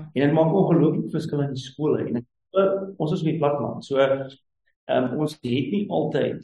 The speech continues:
die, die infrastrukture en, en die, die vermoëns van, van, van die groter skole in die stede nie.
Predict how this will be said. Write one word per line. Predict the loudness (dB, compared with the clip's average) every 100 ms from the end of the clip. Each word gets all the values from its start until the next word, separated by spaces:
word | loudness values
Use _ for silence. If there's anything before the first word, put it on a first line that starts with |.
| _
die, | -6 0 0 0
die | -2
infrastrukture | -2 -2 -4 -6 -10 -6 -4 -2
en, | -2 -2 -4
en | -6 -4 -4
die, | -4 -4 -6 -12 -20 -20 _
die | -18 -16 -14
vermoëns | -4 2 4 4 2 0
van, | -4 -6 -8
van, | -8 -12
van | -12 -12
die | -10 -6
groter | -4 -4
skole | -8 -8 -2 -2 -2
in |
die | -6
stede | -6 -4 -2
nie. | -2 -6 -12